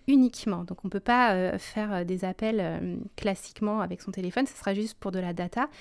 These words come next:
Et après, on passe par les applis qu'on a citées en introduction pour pouvoir appeler.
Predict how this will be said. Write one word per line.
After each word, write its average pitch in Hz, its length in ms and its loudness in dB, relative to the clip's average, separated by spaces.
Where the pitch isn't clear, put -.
Et 180 80 -2
après, 226 240 -2
on 190 80 0
passe 202 260 -4
par 175 200 -6
les 175 180 -4
applis 180 260 -8
qu'on - 180 -8
a 175 80 -6
citées - 540 -6
en 180 220 -4
introduction 180 480 -8
pour 254 140 -10
pouvoir 208 300 -8
appeler. 190 260 -12